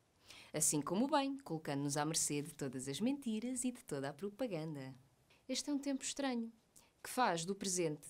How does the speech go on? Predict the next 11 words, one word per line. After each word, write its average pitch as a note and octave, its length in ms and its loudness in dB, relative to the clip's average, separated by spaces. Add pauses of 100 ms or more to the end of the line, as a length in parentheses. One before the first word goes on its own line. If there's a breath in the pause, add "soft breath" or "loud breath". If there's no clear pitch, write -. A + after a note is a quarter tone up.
(160)
uma G#3 180 2
sonante B3+ 640 6
gargalhada A#3 760 4
do G#3+ 100 -4
passado G#3 540 -2 (560 soft breath)
e, F#3 80 0
por F#3 140 -4
extensão, E3+ 760 4
transforma E3 460 4
o E3 40 2
futuro F#3+ 520 -4